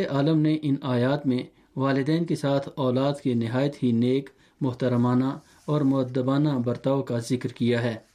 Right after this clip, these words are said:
قرآن کریم والدین کے بڑھاپے اور ضعیفی کے دور کی جانب اشارہ کرتا ہے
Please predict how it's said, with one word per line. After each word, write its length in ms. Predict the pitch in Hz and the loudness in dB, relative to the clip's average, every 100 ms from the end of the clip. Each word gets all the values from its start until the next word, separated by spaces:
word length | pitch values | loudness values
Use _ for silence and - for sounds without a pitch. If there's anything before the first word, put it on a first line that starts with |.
| _ - - - | _ -20 -20 -14
قرآن 440 | - 165 165 180 165 | 0 2 4 2 2
کریم 340 | 147 139 147 - _ _ | 2 2 0 -2 _ _
والدین 500 | 135 135 131 151 156 | -2 0 0 2 0
کے 140 | 156 135 | 0 -2
بڑھاپے 580 | 123 120 127 127 139 | -2 -2 -4 -2 -2
اور 260 | 143 151 127 | -2 -2 -4
ضعیفی 440 | 120 120 123 127 | -2 0 0 0
کے 160 | 147 135 | -2 -2
دور 240 | 123 127 | 0 0
کی 140 | 135 131 | 0 -4
جانب 320 | 123 120 120 | -2 0 0
اشارہ 320 | 113 123 117 | -2 -2 -2
کرتا 380 | 107 113 110 147 | -2 -6 0 0
ہے 140 | 131 | 0